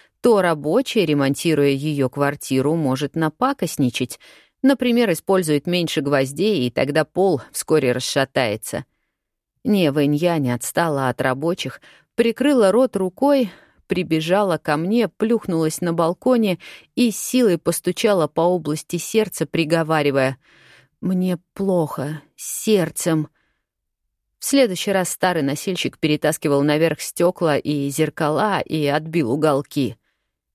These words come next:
Не Вэньянь снова взмолилась:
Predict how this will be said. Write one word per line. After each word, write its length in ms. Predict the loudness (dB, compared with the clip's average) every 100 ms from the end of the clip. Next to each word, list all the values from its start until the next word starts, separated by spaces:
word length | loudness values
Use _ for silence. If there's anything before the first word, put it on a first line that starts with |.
| -6
Не 340 | -2 2 2 0
Вэньянь 500 | 0 0 0 -2 -4
снова 400 | -2 -2 -2 -2
взмолилась: 800 | 0 2 2 2 0 -2 -8